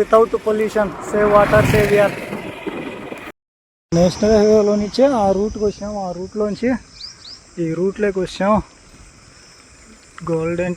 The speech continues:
టెంపుల్ ఇక అదే విధంగా కనిపిస్తుందని అనుకుంటాను. మనం వెళ్ళబోయే ప్రదేశం అక్కడ, అక్కడికి వెళ్ళే చూద్దాం క్లారిటీగా. చాలా చాలా సంతోషంగా ఉంది.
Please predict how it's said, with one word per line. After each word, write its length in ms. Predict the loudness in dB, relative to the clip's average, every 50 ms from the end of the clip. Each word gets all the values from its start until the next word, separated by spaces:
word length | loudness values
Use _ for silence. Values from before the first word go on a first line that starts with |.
| -2
టెంపుల్ 380 | -2 -2 -2 -4 -4 -4 -2 -2 -4 -4 -6 -10 -14 -20 -20 -20 -20 -20 -20 -20 -20 -20 -20 -20 -20 -20 -20 -20 -20 -20 -20 -20 -12
ఇక 80 | -10 -8 -8 -4
అదే 140 | -4 -2 -2 -2 -2
విధంగా 320 | -4 -4 -6 -6 -6 -6 -6 -6 -4
కనిపిస్తుందని 760 | -4 -4 -4 -6 -10 -12 -12 -8 -6 -4 -4 -4 -4 -4 -4 -4
అనుకుంటాను. 580 | -4 -4 -4 -6 -4 -2 -2 -2 0 0 2 2 0 0 -2 -6 -16 _ _ -20 _ -20 _ _ -20 -20 -20 -20 -20 -20 -20 -20 -12 -10
మనం 180 | -8 -6 -6 -4 -4 -2
వెళ్ళబోయే 580 | -2 -2 -2 -2 -2 0 0 0 0 -2 -4 -4 -6 -6 -6
ప్రదేశం 580 | -4 -4 -2 -2 -4 -4 -4 -6 -6 -6 -4 -4 -4 -6 -6 -6 -4 -4
అక్కడ, 560 | -6 -6 -10 -16 -20 -18 -12 -8 -6 -4 -4 -4 -6 -8 -10 -14 -20 -20 -20 -20 -20 -20 -20 -20 -20 -20 -20 -20 -20 -20 -20 -20 -20 -16 -12 -10 -10
అక్కడికి 340 | -6 -4 -2 -2 -2 -2 -2 -2
వెళ్ళే 320 | -2 -2 -2 0 0 0 2 2
చూద్దాం 380 | 0 -2 2 4 4 6 6 4 4 0 -6
క్లారిటీగా. 960 | -4 -2 -2 -2 -2 -2 0 0 0 0 -2 -4 -6 -4 -4 0 0 0 0 0 -4 -10 -20 -20 -20 -20 -20 _ _ _ _ _
చాలా 220 | -6 -4 -2 -2 -2 -2 -2
చాలా 180 | 0 0 0 0 0 -2
సంతోషంగా 480 | -2 -2 0 -2 0 -2 0 0 2 2 2
ఉంది. 200 | 2 2 2 0